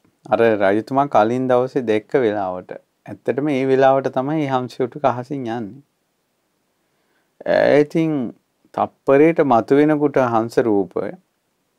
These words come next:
ඉක්මනට කිව්වා වාදන, පංචතූර්ය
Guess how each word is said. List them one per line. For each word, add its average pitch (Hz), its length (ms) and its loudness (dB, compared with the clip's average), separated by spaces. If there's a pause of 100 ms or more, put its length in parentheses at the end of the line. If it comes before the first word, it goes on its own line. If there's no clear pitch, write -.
(720)
ඉක්මනට 135 500 0
කිව්වා 147 320 4
වාදන, 123 480 2 (460)
පංචතූර්ය 117 680 -2